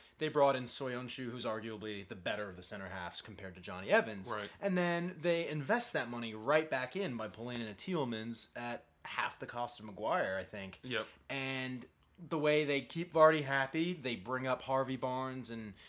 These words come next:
Speaker 1: and Maddison, who were championship side products. They just cultivate a really strong team.
Speaker 2: Yeah, and I mean, look, that's, that's just one example.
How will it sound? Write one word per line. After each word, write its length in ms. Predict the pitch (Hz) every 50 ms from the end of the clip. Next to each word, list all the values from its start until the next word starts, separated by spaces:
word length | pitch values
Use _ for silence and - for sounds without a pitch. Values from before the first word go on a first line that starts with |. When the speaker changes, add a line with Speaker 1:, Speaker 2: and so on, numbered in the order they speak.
| - - -
Speaker 1:
and 120 | 113 117
Maddison, 540 | 117 117 113 120 131 139 135 - 156 151 151
who 100 | 143 135
were 140 | 131 120 117
championship 580 | - - 127 123 120 131 123 117 - - 120 -
side 280 | - 123 120 117 113 -
products. 460 | 127 120 117 127 143 156 156 - -
They 120 | 147 147
just 240 | 151 160 151 - -
cultivate 560 | - - - 175 185 175 180 147 165 165 160 -
a 40 | 120
really 380 | 110 113 120 135 143 139 131
strong 420 | 120 - - - 131 127 127 120 113
team. 260 | - 147 147 113 87 - - - - _ -
Speaker 2:
Yeah, 200 | - 165 160 - - - - - -
and 120 | 180 170 160
I 40 |
mean, 180 | 143 143 139 139
look, 200 | 139 135 127 120
that's, 340 | 135 135 - - - - - -
that's 220 | 143 135 127 -
just 320 | - - 139 127 - - -
one 220 | 131 127 139 131
example. 540 | 120 110 117 127 117 110 104 - 107 95